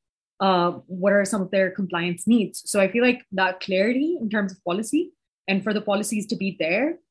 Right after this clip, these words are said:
um, proactively so that, you know, startups don't have to do all of this stuff kind of, you know, in res-, retrospective and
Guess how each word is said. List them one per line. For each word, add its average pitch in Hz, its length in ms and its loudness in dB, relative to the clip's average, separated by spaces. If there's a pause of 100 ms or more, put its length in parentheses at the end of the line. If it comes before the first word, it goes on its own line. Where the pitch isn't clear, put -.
(120)
um, 175 460 0 (160)
proactively 208 560 0
so 214 120 -2
that, 185 280 2 (500)
you 208 80 -2
know, 196 120 0
startups 202 420 0
don't 196 240 -4
have 190 160 0
to 214 80 -4
do 190 140 -4
all 202 140 2
of 190 100 -4
this 190 140 -6
stuff 185 260 -4 (160)
kind 185 100 2
of, 180 100 -6
you 196 60 -4
know, 175 160 -4
in 190 140 0
res-, 196 260 -2 (200)
retrospective 190 840 0
and 180 240 -4